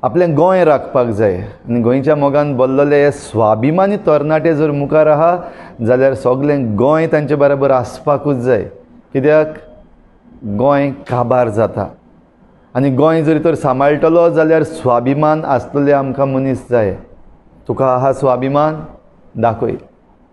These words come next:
तुका जरी तर स्वाभिमान आसा जाल्यार ह्या स्वाभिमानी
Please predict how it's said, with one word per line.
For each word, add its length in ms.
तुका 140
जरी 220
तर 140
स्वाभिमान 580
आसा 300
जाल्यार 320
ह्या 280
स्वाभिमानी 680